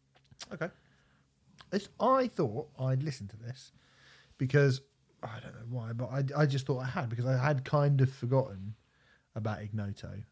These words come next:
And I thought, I was like, "Oh, yeah, yeah, yeah," 'cause I got the first one, and then it was this. But it wasn't. That one was in the middle. I was getting mixed up.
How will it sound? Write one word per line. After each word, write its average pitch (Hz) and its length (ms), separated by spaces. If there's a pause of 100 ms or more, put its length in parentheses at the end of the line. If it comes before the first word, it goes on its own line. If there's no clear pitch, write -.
(180)
And 110 120
I 113 120
thought, 101 340
I 151 60
was 156 120
like, 135 120
"Oh, 170 100
yeah, 170 180
yeah, 160 160
yeah," 147 160
'cause 131 140
I 131 40
got 131 100
the 123 40
first 104 380
one, 98 240 (240)
and 110 120
then 107 120
it 101 100
was 107 140
this. - 420 (400)
But - 80
it 113 60
wasn't. 117 340
That 104 140
one 110 80
was 110 100
in 107 60
the 110 80
middle. 107 160
I - 20
was 107 80
getting 101 220
mixed - 240
up. - 240